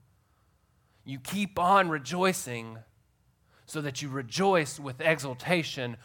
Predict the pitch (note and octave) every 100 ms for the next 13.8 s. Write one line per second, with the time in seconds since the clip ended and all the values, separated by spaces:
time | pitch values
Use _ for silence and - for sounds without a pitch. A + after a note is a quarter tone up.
0 | - - C#3+ D3 D#3+ B2 - F#3+ F#3 F3
1 | - C3+ B2 D#3+ D3 C#3+ - - - B2
2 | B2 E3 F3 C#3+ A#2+ - - _ - D3
3 | C3+ A#2+ A2+ - - _ A2+ - - C3
4 | A#2 G2+ A2 _ _ _ _ _ _ _
5 | _ _ _ _ _ _ _ - D3+ C3+
6 | B2+ _ _ _ _ _ _ - B2+ A#2+
7 | G#2+ G2 G2 _ G#2 G2+ A2 A2 - A2+
8 | A2 _ _ _ - C3+ C3+ A2+ A2 _
9 | - _ _ _ _ _ _ - A2 B2
10 | C#3 A#2 G#2 G#2+ _ _ _ _ _ _
11 | _ _ _ _ _ _ _ _ _ _
12 | _ _ _ _ - - G2+ B2 C3+ C3
13 | C3 E3 D3+ A2 F#2+ - _